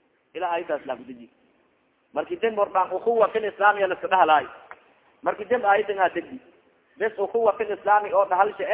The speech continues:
eh, kolkun hirtiya la yidhi. May la iska dhahla kore, qaraabanimo, walaalkayu, adeer aawkayu, yacni sila la ariikayu, sila la iska dhahla kore la yidhi soo kuma. Wa ulul arxaami, rixmiyaalka haan saaxiba, qaraabad haan saaxiba ye,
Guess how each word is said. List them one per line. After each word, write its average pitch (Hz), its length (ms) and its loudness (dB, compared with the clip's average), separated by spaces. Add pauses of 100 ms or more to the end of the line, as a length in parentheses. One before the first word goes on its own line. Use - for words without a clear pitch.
eh, 240 80 -4 (580)
kolkun 190 340 -6
hirtiya 180 380 -2
la 135 100 -8
yidhi. 123 160 -16 (520)
May 214 140 -2
la 214 100 -2
iska 185 220 -8
dhahla 214 280 4
kore, 233 260 2
qaraabanimo, 160 720 4 (340)
walaalkayu, 160 680 0 (540)
adeer 151 320 -6 (100)
aawkayu, 156 580 2 (560)
yacni 165 320 -6
sila 220 180 -2
la 180 100 -6 (100)
ariikayu, 196 600 -6 (180)
sila 214 180 -2
la 160 80 -8
iska 151 120 -12
dhahla 160 200 0
kore 139 200 -8
la 127 80 -12
yidhi 123 180 -18
soo 120 100 -14
kuma. 120 180 -20 (600)
Wa 147 100 -6
ulul 180 240 -2
arxaami, 175 440 0 (540)
rixmiyaalka 180 520 0
haan 180 280 2
saaxiba, 185 320 0
qaraabad 170 340 2
haan 185 280 2
saaxiba 180 320 -2
ye, 226 340 2